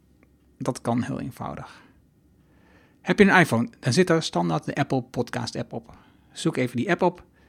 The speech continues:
zoek in de app naar de Erno Hanning Show en klik op abonneer. Heb je een Android-telefoon? Simpel, installeer dan eerst de Player F M app, zoek opnieuw de Erno Hanning Show op en klik op abonneer.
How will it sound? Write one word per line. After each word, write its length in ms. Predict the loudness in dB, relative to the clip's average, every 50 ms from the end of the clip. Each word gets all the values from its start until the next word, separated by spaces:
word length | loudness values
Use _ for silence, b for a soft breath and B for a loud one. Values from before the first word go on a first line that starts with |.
| b b b b _ _
zoek 320 | -6 0 2 2 2 2 0 -2
in 120 | 0 0 0
de 100 | 2 0
app 160 | -2 -2 -4 -16 _ _
naar 100 | -4 -2
de 60 | 0 2
Erno 180 | 2 2 2
Hanning 260 | 4 4 4 2 2
Show 360 | 2 0 -2 -2 -2 -2 -4 -8 _ -6
en 240 | -4 -4 -4 -4
klik 300 | -4 -4 -2 -2 -4 -4
op 100 | -6 -6
abonneer. 360 | -4 -2 0 0 0 -2 -4 -6 -12 -20 _ _ _ _ _ _ _ _ _ _ _ _ _ _ _ _ _ _ _ -6
Heb 260 | -2 0 0 2 2
je 120 | 2 2
een 180 | 2 0 -2 0 2
Android-telefoon? 840 | 4 4 6 6 6 6 4 4 0 -2 0 0 2 2 2 0 -2 b b b b b b b b b b
Simpel, 500 | -6 0 2 2 2 2 2 -2 -2 -4 b b b b b b b b b
installeer 480 | b 0 0 2 2 4 4 4 4 4
dan 300 | 4 4 4 2 0 -2 -6
eerst 400 | -4 0 2 4 4 2 0 -6 -8
de 240 | -6 -4 -4 -4 -6 _ _ _
Player 400 | 4 6 8 10 10 8 8 4 0 -4 -6
F 60 | -2
M 180 | 0 0 0 2
app, 200 | 0 -2 -2 -4 -6 -16 _ _ _ _ _ _ _ _ _ _ _
zoek 300 | -18 -12 -8 -6 -4 -2
opnieuw 200 | 0 0 2 4
de 80 | 4
Erno 120 | 4 6 6
Hanning 200 | 6 4 4 4
Show 220 | 4 4 6 6
op 160 | 4 2 0 B B B B B B B _
en 200 | -2 0 0 0
klik 240 | 0 0 0 0 0
op 80 | -2 -4
abonneer. 380 | -4 -4 -4 -6 -6 -10 -14